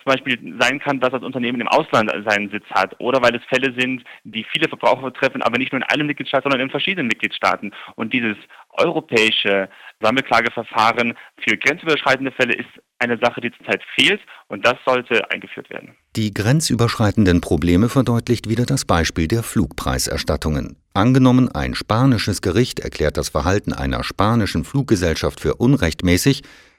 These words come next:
Speaker 2: könnte es passieren, dass das einem deutschen Passagier nichts nützt. Er müsste erneut in Deutschland klagen. Doch ob international oder regional, wo liegt eigentlich die Schmerzgrenze,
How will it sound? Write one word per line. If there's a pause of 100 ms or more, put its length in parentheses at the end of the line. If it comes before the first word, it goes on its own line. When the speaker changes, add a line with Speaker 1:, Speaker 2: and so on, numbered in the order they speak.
Speaker 2:
könnte
es
passieren,
dass
das
einem
deutschen
Passagier
nichts
nützt. (400)
Er
müsste
erneut
in
Deutschland
klagen. (460)
Doch
ob
international
oder
regional, (340)
wo
liegt
eigentlich
die
Schmerzgrenze,